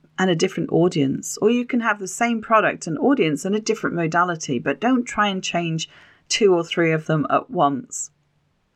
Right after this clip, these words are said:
Let's turn now to some key options. Three spring to mind, but you can keep using the theory of constraints to surface more possibilities for your business. If you don't know what I'm talking about with theory of constraints, then a great book to read is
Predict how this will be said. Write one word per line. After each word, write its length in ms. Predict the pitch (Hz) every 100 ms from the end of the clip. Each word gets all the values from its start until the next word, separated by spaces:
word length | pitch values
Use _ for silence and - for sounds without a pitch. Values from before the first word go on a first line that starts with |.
| _ _ _ - _ _ -
Let's 280 | 254 262 -
turn 280 | 240 214
now 200 | 196 190 175
to 120 | 175
some 220 | - 175
key 340 | 165 196 185 -
options. 800 | 175 214 - 160 127 131 139 - - _ _ _ _ _ _ _
Three 300 | - 233 277
spring 340 | 247 - 180 170
to 120 | 170
mind, 400 | 165 190 139 139
but 100 | -
you 140 | 247 247
can 120 | -
keep 260 | - 285 185
using 400 | 202 196 185 160
the 80 |
theory 420 | 160 - 220 214 180
of 140 | 170
constraints 840 | - 160 - - 180 151 - -
to 140 | - 214
surface 580 | - 226 226 226 214
more 200 | - 185
possibilities 720 | 185 180 165 170 165 160 151 -
for 80 | 151
your 140 | 147
business. 580 | 151 151 135 - - - - _ _ _
If 80 | 226
you 80 |
don't 160 | 233 285
know 80 | 285
what 100 | 294
I'm 100 | 285
talking 260 | 277 269
about 260 | 214 165 147
with 180 | 160 160
theory 280 | 190 185 180
of 100 | 180
constraints, 560 | 175 165 175 147 -
then 140 | - 196
a 80 |
great 400 | 180 185 220 233
book 200 | 185 156 -
to 120 | 175
read 300 | 151 147 147
is 200 | 147